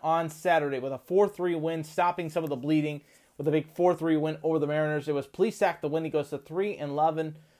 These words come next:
with a four point three nine E R A. Munoz, the loss. He goes to two and five with a two point nine four E R A. As Clase gets the save, his thirtieth save of the season. As Jose Ramirez getting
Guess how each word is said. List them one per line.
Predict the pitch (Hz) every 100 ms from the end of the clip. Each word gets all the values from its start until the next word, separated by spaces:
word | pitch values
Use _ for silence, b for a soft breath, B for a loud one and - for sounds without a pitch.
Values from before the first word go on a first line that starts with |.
| b
with | 151 147
a | 139 - - -
four | 220 262
point | 196 175 - -
three | 175 190
nine | 170 165 165
E | 160
R | 156 156
A. |
Munoz, | 156 165 240 226 196 151
the | 156
loss. | 143 156 180 190 185
He | 160
goes | 151 151 147
to | 143
two | - 233 208
and | 143
five | 180 185 160
with | 147
a |
two | 139 190
point | 156 165 143
nine | 160 160
four | 156 165 165
E | 156 156
R | 156
A. | 156
As | 156
Clase | - 214 240 - 156
gets | 147 -
the | 131
save, | - 139 131 127 b b b b
his | 151 156
thirtieth | - 170 156 147
save | - 156 139
of |
the | 127
season. | - 175 156
As | 143 139
Jose | 254 269 254 240
Ramirez | 196 180 180 160 147
getting | 170 180 160